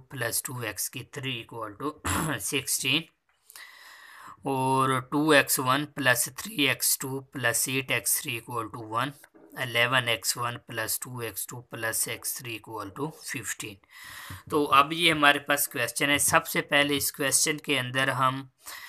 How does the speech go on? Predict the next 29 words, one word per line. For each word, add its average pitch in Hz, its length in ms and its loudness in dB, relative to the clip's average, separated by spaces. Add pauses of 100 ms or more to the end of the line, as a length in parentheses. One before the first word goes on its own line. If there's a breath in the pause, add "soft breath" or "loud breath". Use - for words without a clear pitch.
(300 loud breath)
इसके 160 480 4 (180)
डायगोनल 156 600 8
एलिमेंट 123 580 2
डिसाइड 110 480 -2
करेंगे। 117 420 -6
डायगोनल 147 520 6
एलिमेंट 147 380 6
का 147 100 2
मतलब 143 400 2
ये 135 240 2
है 143 80 4
कि 143 460 0
सबसे 147 560 0 (100)
जो 131 180 -4 (180)
पहली 147 300 6
इक्वेशन, 135 720 -4 (600)
पहली 143 300 4
इक्वेशन 147 460 -2
हम 139 180 0 (100)
ऐसी 139 320 4
बनाएंगे 123 580 -2 (580 loud breath)
जिसके 147 560 4
अंदर 143 240 2
एक्स 160 440 6
वन 135 440 6
का 156 80 6 (120)
कोफिशिएंट 127 580 -2
बड़ा 117 300 -2
हो, 92 180 -10